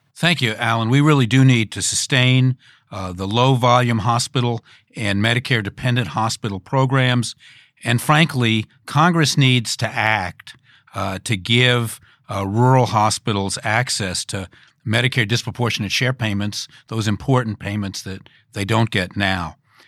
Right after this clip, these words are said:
So, Alan, let's, uh, drill down a bit on, on one topic that we, we've touched on, and that's telehealth. Uh, can you tell us specifically,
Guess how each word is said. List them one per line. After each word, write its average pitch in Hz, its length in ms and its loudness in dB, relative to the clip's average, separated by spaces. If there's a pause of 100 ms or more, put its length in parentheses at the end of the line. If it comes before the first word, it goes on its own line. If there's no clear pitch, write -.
(200)
So, 160 240 0
Alan, 185 320 4
let's, - 260 0 (260)
uh, 135 80 2
drill 139 400 4
down 120 300 2
a 101 40 -2
bit 92 360 -2 (100)
on, 104 380 -4
on 104 280 -4
one 120 180 2
topic 104 480 -2
that 101 200 -8
we, 104 220 -8
we've 104 240 -10
touched - 340 -2
on, 92 180 0
and 107 120 0
that's 131 320 0 (260)
telehealth. 107 720 -2 (340)
Uh, - 100 -20 (140)
can 170 140 -2
you 240 80 2
tell 208 260 0
us - 200 0 (260)
specifically, 120 1300 0